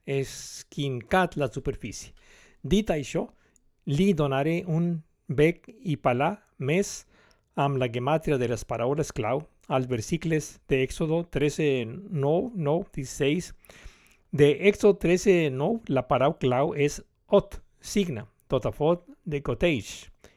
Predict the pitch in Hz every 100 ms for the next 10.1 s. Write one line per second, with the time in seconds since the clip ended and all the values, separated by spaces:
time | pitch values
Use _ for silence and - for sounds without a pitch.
0 | _ 175 170 123 123 180 - - - -
1 | - 143 131 147 - 165 131 - 143 147
2 | 139 135 117 - 139 190 - 160 - 143
3 | 131 139 160 - 123 131 151 147 147 147
4 | 120 110 107 147 185 - 135 - 127 107
5 | - 117 175 - _ - 120 123 151 -
6 | 135 - 127 107 123 196 - 151 117 120
7 | 101 101 123 165 151 104 160 226 - _
8 | _ _ - - - - - - - 269
9 | 262 - 151 147 - 147 - 220 262 -
10 | -